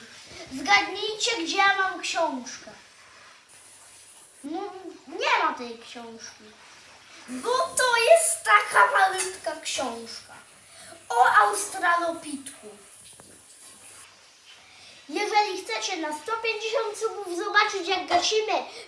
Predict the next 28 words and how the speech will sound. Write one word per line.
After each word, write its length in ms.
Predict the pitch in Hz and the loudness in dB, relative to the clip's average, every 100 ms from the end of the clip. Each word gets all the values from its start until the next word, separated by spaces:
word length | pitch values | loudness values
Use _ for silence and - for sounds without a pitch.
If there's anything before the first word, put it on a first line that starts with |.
| - | -18
w 80 | |
całym 540 | - - 480 494 480 427 | 0 8 8 8 2 0
domu 280 | 453 466 480 | 0 2 0
światła 840 | - - 440 466 466 453 453 440 - - - 403 | -2 4 4 4 4 6 6 4 -8 -12 -8 -6
i 40 | |
sprawdzamy, 1000 | - - 440 427 320 - 453 466 453 392 | -6 -2 2 2 2 4 6 6 4 0
czy 240 | - 392 320 | 2 2 2
znak 680 | - 339 453 480 480 427 | -2 4 8 10 8 2
ewakuacyjny 800 | 349 381 - 381 370 392 381 330 | 0 0 0 0 0 0 -2 -2
świeci, 560 | 311 - 403 466 - 508 494 539 - - - | -2 -6 -2 -2 0 0 0 -2 -8 -16 -12
to 80 | - 349 | -6 -4
zostawcie 560 | 370 392 - - - 403 | -4 -4 -4 -4 -4 -6
suba 400 | - 403 370 392 | -6 -2 2 2
i 80 | 349 | 2
łapkę 380 | 349 359 - 349 | 0 -2 -4 -8
w 140 | 269 | -6
górę, 320 | - 415 403 | -4 -2 -2
bo 100 | 339 | -4
wbijamy 540 | 277 247 349 370 359 294 | -6 -4 -2 0 -2 -2
właśnie 300 | 320 320 302 | -4 -4 -10
te 200 | 285 269 | -10 -10
sto 180 | - | -8
pięćdziesiąt 680 | 339 359 311 262 262 254 - | -8 -6 -8 -8 -10 -12 -10
subów, 260 | 392 415 403 | -8 -6 -4
a 220 | 320 285 | 0 2
jeżeli 360 | 277 269 254 247 | 2 -2 -4 -8
już 80 | 247 | -12
zasubskrybowaliście, 1400 | 262 415 392 349 - - 330 294 294 294 294 285 - 262 | -6 -6 -6 -10 -16 -14 -12 -10 -12 -12 -12 -12 -14 -14